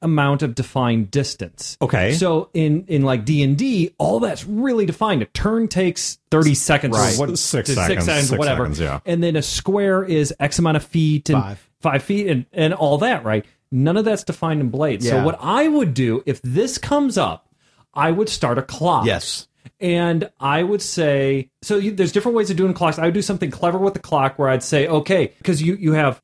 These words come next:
Speaker 1: we'll say four players, right?
Speaker 2: Uh-huh, right.
Speaker 1: So the four players get, only one can survive this encounter. And I would say that for, to escape in time, the clock has to be filled in. But the person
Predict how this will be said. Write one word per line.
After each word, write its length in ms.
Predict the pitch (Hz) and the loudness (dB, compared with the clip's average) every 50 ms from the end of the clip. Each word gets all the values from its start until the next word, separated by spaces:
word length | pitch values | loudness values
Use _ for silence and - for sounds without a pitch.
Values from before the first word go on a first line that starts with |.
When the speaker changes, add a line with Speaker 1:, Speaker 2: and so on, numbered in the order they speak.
| _ - | _ -4
Speaker 1:
we'll 140 | 160 160 170 | -2 -2 0
say 180 | - - 160 | 0 0 0
four 480 | 135 - - - - - 190 196 208 196 | -2 -2 -8 -18 -6 -2 0 2 2 2
players, 600 | 190 - - 156 120 92 82 - - - - - _ _ _ _ | 2 2 2 2 0 0 -4 -8 -14 -14 -14 -16 _ _ _ _
right? 160 | - 101 107 | -2 0 0
Speaker 2:
Uh-huh, 180 | 98 82 73 98 - - | 2 0 0 -2 -2 0
right. 260 | - 90 98 - - _ - - _ _ _ _ _ | 0 0 0 -2 -4 _ -20 -20 _ _ _ _ _
Speaker 1:
So 120 | - 170 | -2 0
the 60 | 165 | 0
four 340 | 156 - - - 214 247 262 | 0 0 -2 0 0 0 0
players 380 | 262 - - 220 208 202 190 151 | 0 0 2 2 4 2 2 2
get, 240 | - 190 196 190 - | 0 0 0 0 -2
only 240 | - 170 185 208 220 | -2 0 0 2 0
one 260 | 208 190 196 202 202 | 0 0 2 2 0
can 140 | 202 190 185 170 | 0 0 0 0
survive 440 | - - 156 147 151 143 147 147 | 0 0 0 2 2 2 2 2
this 180 | 139 143 127 - | 2 0 0 -2
encounter. 560 | 131 117 - 160 180 180 170 151 117 104 101 _ _ _ _ _ _ _ _ | -4 -4 -2 -2 0 2 2 2 0 -2 -4 _ _ _ _ _ _ _ _
And 120 | - 160 156 | -2 0 0
I 100 | 160 160 | 2 2
would 160 | 170 175 170 | 0 0 -2
say 320 | - - 175 160 156 156 147 | -2 -2 0 2 2 2 2
that 240 | 143 147 147 147 _ | 2 0 0 -2 _
for, 400 | _ - - - 160 160 190 190 - | _ -10 -6 -2 -2 -2 -2 -4 -6
to 280 | - - - 226 247 254 | -6 -2 -2 0 0 0
escape 540 | 240 - - - - 220 214 202 190 190 202 | -2 -2 -4 -2 -2 0 0 0 0 0 0
in 120 | 185 165 | 0 0
time, 480 | 156 - - - 214 202 175 143 127 120 | 0 0 0 0 2 2 2 2 2 0
the 60 | 117 | -2
clock 340 | - - - 165 156 147 - | -4 -4 -2 -2 -2 -2 0
has 160 | 160 147 127 | 0 0 0
to 60 | - 135 | 0 -2
be 120 | 120 117 | -4 -4
filled 320 | - - - 123 110 107 | -4 -2 -2 -2 0 0
in. 240 | 135 139 117 85 - - _ _ _ _ _ _ _ _ _ | 0 0 -2 -2 -6 -12 _ _ _ _ _ _ _ _ _
But 120 | - 135 - | -4 -4 -4
the 60 | 143 | -6
person 840 | - - - - 247 277 294 277 - - 165 117 104 95 95 101 | -4 -4 -2 0 0 0 0 0 0 0 0 0 0 -2 -4 -6